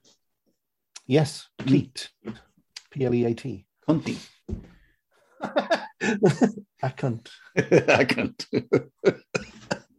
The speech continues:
Speaker 2: Okay.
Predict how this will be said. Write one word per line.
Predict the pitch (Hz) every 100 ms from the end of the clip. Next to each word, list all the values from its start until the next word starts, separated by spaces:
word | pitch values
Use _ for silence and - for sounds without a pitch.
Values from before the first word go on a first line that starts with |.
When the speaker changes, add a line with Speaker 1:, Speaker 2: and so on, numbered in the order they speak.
| - - - - - - - - - - _ _ _ _ _ - _ _ _ - - - - _ _ _ _ _ _ _ _ 480 679 - _ _ _ _ _ - - - 98
Speaker 2:
Okay. | 147 196 123